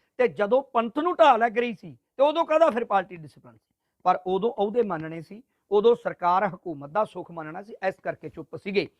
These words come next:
ਅੱਜ ਬੋਲੇ ਨੇ। ਹੁਣ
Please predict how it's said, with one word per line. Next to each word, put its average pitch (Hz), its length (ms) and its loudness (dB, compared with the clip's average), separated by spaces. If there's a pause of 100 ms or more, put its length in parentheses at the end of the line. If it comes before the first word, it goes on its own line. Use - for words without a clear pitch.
(580)
ਅੱਜ 185 200 0 (520)
ਬੋਲੇ 202 360 4
ਨੇ। 269 180 0 (1120)
ਹੁਣ 226 280 2